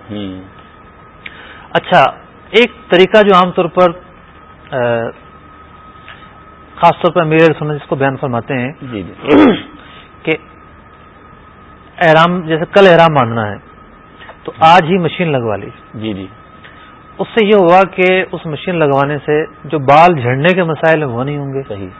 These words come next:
Speaker 2: اب خارش ہوتی ہے، پھر جو بندہ جو ہے نا سفر میں ہے اور
Speaker 1: ہوں۔
Speaker 2: خاص طور پہ جب زلفیں رکھی ہوئی ہیں
Speaker 1: جی، جی۔
Speaker 2: اور پسینہ آیا ہوا ہے،
Speaker 1: ان بالوں
Speaker 2: تو
Speaker 1: کو
Speaker 2: خارش
Speaker 1: سنبھالنا مشکل
Speaker 2: کرنا
Speaker 1: ہو
Speaker 2: اور
Speaker 1: جاتا ہے۔ ہوں۔
Speaker 2: پھر بال کا ٹوٹنا اور اپنے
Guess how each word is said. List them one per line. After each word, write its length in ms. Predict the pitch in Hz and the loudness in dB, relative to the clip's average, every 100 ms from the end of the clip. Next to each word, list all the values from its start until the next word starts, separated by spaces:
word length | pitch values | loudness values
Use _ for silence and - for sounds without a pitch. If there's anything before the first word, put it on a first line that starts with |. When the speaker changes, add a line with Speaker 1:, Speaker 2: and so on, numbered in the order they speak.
| - - - - - - - - | -20 -20 -20 -20 -20 -20 -8 -4
Speaker 2:
اب 420 | 196 - - - | -4 -6 -20 -14
خارش 480 | - - 196 240 160 | -6 2 4 4 2
ہوتی 240 | 135 131 | -4 -4
ہے، 60 | 131 | -6
پھر 140 | 127 117 - 139 | -8 -12 -16 -12
جو 60 | 147 | -8
بندہ 260 | 143 151 156 | -8 -4 -2
جو 120 | 151 | -2
ہے 60 | |
نا 180 | 220 - | -4 -4
سفر 220 | 160 180 | -2 -2
میں 260 | 160 151 151 | -2 -4 -4
ہے 120 | 156 | -4
اور 180 | 151 143 | -4 -4
Speaker 1:
ہوں۔ 60 | 143 - - - | -6 -16 -20 -2
Speaker 2:
خاص 240 | 156 143 | -2 0
طور 120 | 170 | -4
پہ 40 | 156 | -4
جب 120 | 151 | -2
زلفیں 400 | 135 143 180 160 | 0 0 2 0
رکھی 180 | - 151 | 0 -2
ہوئی 260 | 143 143 | -2 -4
ہیں 140 | 147 131 | -6 -6
Speaker 1:
جی، 60 | |
جی۔ 180 | 98 90 92 - | -10 -16 -10 -8
Speaker 2:
اور 100 | 160 | -6
پسینہ 300 | 160 - 170 165 | -6 -6 -2 2
آیا 160 | 156 143 | 2 2
ہوا 200 | 147 143 | 2 2
ہے، 140 | 147 | 2
Speaker 1:
ان 360 | 135 - - 110 | -2 -10 -12 0
بالوں 260 | 110 113 | 2 2
Speaker 2:
تو 0 | |
Speaker 1:
کو 80 | 113 | 4
Speaker 2:
خارش 180 | 160 180 | 4 6
Speaker 1:
سنبھالنا 220 | 196 - | 4 0
مشکل 140 | 156 | -4
Speaker 2:
کرنا 140 | 147 151 | -2 -2
Speaker 1:
ہو 60 | |
Speaker 2:
اور 200 | 151 147 | -2 -2
Speaker 1:
جاتا 40 | 98 | -6
ہے۔ 100 | 92 | -12
ہوں۔ 420 | - - - - | -16 -20 -20 -10
Speaker 2:
پھر 80 | 160 | -4
بال 320 | 139 151 160 | 2 4 4
کا 180 | 185 156 | 0 -2
ٹوٹنا 380 | 147 139 151 151 | -4 -6 -4 -2
اور 100 | 147 | -2
اپنے 220 | 147 165 | -2 -4